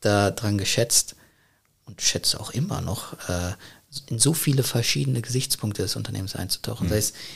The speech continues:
Speaker 1: interne Prozesse, aber auch die Arbeit mit dem Kunden, mit den Lieferanten. Und am Ende ergab sich einfach das,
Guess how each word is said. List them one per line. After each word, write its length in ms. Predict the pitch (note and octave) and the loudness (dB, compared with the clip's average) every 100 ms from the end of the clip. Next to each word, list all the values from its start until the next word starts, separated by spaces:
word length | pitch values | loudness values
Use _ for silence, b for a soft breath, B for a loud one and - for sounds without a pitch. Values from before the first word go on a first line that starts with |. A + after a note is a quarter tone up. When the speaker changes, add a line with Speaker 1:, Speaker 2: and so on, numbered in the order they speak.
| B - | B -2
Speaker 1:
interne 480 | B2+ C#3+ C#3+ C3+ | 0 4 4 4
Prozesse, 640 | A2+ - A2+ - D#3+ - C3 | 2 0 2 2 4 2 4
aber 260 | G#2+ G#2 G#2 | 2 2 2
auch 220 | A2 - | 0 -2
die 140 | - | -2
Arbeit 240 | G#2+ A2+ G#2+ | 0 -2 -4
mit 160 | A2 | -4
dem 120 | G#2+ | -2
Kunden, 300 | - C#3 D#3+ | 2 2 2
mit 140 | A2 - | -2 -2
den 100 | G2+ | -2
Lieferanten. 640 | A2 A2 A2+ C#3+ C#3+ C3+ B B B _ | -2 0 2 0 0 -2 B B B _
Und 60 | G#2 | -6
am 100 | F#2 | 0
Ende 400 | G#2 B2+ B2+ - | 2 6 6 6
ergab 360 | G#2 G#2 A2 - | 2 2 0 0
sich 200 | A#2 G#2+ | -2 -2
einfach 300 | G#2 G#2+ G#2 | -2 -4 0
das, 340 | G#2 - - | 2 2 0